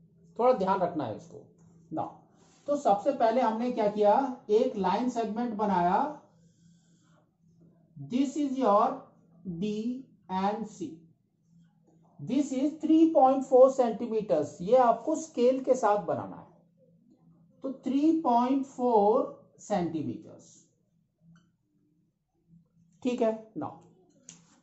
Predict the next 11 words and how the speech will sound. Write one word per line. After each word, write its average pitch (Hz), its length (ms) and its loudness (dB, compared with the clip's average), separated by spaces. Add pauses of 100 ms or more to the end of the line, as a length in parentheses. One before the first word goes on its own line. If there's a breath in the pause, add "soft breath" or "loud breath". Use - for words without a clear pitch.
(100)
अब 220 180 4
देखो 226 260 4 (880)
ये 202 120 0
सिंगल 233 360 -2
था, 247 180 2 (640)
अब 233 180 2
हमको 214 260 2
बनाना 214 400 0
है 240 420 -4
एंगल 190 280 0
B, 123 160 -10